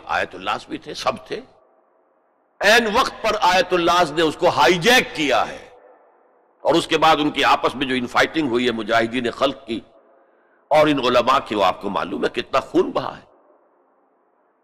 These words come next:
یہ بالکل تحریک جو ہے پاکستان کی اینٹی بھٹو تحریک کے parallel تھی، ہم عصر تھی، ایک ہی زمانے میں، نوعیت بھی ایک ہی تھی۔ بھٹو کے خلاف جو لوگ تھے وہ سب جمع ہو گئے۔ میں نے اسے اس وقت بھی کہا تھا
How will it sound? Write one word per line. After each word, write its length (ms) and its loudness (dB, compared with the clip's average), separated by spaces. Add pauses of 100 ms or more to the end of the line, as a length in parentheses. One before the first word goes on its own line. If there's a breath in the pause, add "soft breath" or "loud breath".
(680)
یہ 80 2
بالکل 380 2
تحریک 340 2
جو 120 2
ہے 400 0 (260)
پاکستان 640 2
کی 220 -6
اینٹی 400 0
بھٹو 400 2
تحریک 440 -2
کے 320 -2 (320)
parallel 520 4
تھی، 280 0 (180)
ہم 200 2
عصر 300 2
تھی، 340 -6
ایک 220 2
ہی 100 -8
زمانے 440 0
میں، 120 -2
نوعیت 340 2
بھی 200 -4
ایک 140 -8
ہی 60 -14
تھی۔ 200 -20 (1000)
بھٹو 320 2
کے 100 2
خلاف 400 4
جو 80 4
لوگ 260 2
تھے 100 4
وہ 100 6
سب 200 -2
جمع 180 0
ہو 220 -4
گئے۔ 140 -6
میں 160 -2
نے 80 0
اسے 180 0
اس 180 -4
وقت 120 0
بھی 120 -6
کہا 240 0
تھا 220 -4